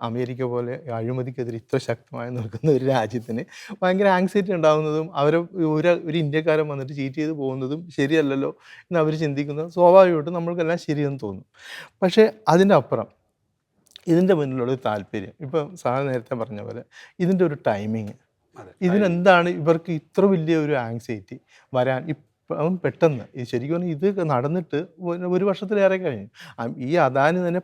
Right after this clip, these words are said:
Speaker 1: പതിനൊന്ന് കമ്പനികൾ അമേരിക്കയിൽ എക്സ്ചേഞ്ചിൽ ലിസ്റ്റ് ചെയ്തിട്ടുണ്ട്. അതിലൊരു കമ്പനിയാണ് ഈ പറയുന്ന ഗ്രീൻ അദ-, അദ-, അദാനി ഗ്രീൻ എനർജി എന്ന് പറയുന്നത്. അപ്പോൾ ഈ ഒരു കാര്യത്തിൽ ഇവർക്ക് എന്താണ് ഇത്ര വലിയ ക്യൂരിയോസിറ്റി വരാൻ? അങ്ങനെ ചിന്തിക്കുമ്പോഴാണ് ഇതിനകത്ത് എന്തോ സംതിങ്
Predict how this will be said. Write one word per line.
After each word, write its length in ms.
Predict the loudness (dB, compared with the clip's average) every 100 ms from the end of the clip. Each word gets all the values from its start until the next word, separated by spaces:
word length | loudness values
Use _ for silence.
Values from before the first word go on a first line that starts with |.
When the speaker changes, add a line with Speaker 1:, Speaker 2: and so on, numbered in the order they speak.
| -2
Speaker 1:
പതിനൊന്ന് 480 | -2 -2 -2 0 -2
കമ്പനികൾ 500 | -4 -4 -4 -2 -2
അമേരിക്കയിൽ 500 | -4 -4 -4 -4 -6
എക്സ്ചേഞ്ചിൽ 560 | -8 -8 -4 -4 -4 -8 -18 -14 -4
ലിസ്റ്റ് 280 | -2 -2 2
ചെയ്തിട്ടുണ്ട്. 380 | 4 4 -2 -6 -8 -2
അതിലൊരു 280 | 2 2 2
കമ്പനിയാണ് 460 | 0 0 0 0
ഈ 60 | -2
പറയുന്ന 320 | 0 0 0
ഗ്രീൻ 240 | -2 -2
അദ-, 320 | -2 -2 -4 -4
അദ-, 240 | -4 -4 0
അദാനി 380 | 2 4 2
ഗ്രീൻ 280 | -2 -2 -2
എനർജി 300 | -4 -4 -6
എന്ന് 140 | -8 -10
പറയുന്നത്. 280 | -14 -18 _ -20 -18 -16
അപ്പോൾ 180 | -2 2
ഈ 100 | 6
ഒരു 220 | 4 4
കാര്യത്തിൽ 360 | 2 2 -2 -2
ഇവർക്ക് 240 | 0 0
എന്താണ് 440 | 0 0 0 0 -2
ഇത്ര 220 | -2 -2
വലിയ 260 | -2 -4
ക്യൂരിയോസിറ്റി 600 | -8 -10 -8 -10 -12 _ -12
വരാൻ? 240 | -12 -16 _ _ -20 -16 -6
അങ്ങനെ 300 | 0 4 4
ചിന്തിക്കുമ്പോഴാണ് 800 | 4 2 0 -2 -2 -2 -4 -8 _ -20 -8 0
ഇതിനകത്ത് 440 | 4 6 4 2
എന്തോ 460 | -2 0 0 -2 -8
സംതിങ് 500 | -8 -6 -4 -8